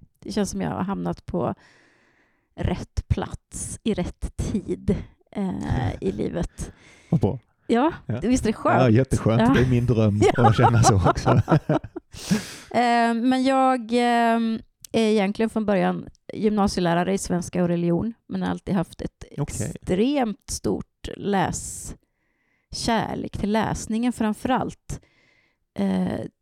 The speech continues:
Speaker 1: så man får nog säga att det börjar med läsning, om jag tittar liksom långt, långt tillbaka.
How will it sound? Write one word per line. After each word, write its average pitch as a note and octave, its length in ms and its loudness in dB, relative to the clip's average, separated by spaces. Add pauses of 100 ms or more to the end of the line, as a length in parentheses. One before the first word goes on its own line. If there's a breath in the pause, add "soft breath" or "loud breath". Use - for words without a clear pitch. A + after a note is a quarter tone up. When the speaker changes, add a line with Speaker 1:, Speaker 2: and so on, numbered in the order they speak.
(280)
Speaker 1:
så G#3 280 0 (260)
man A3 140 0
får A#3+ 100 -2
nog B3+ 120 2
säga B3+ 120 0
att G3+ 80 -8
det G3+ 80 0
börjar F#3 560 0
med A3 140 0
läsning, - 600 -4 (200)
om F#3+ 100 -6
jag F3+ 100 -6
tittar - 220 -6
liksom F3+ 300 -6
långt, A3 340 0
långt E3 180 -4
tillbaka. - 460 -6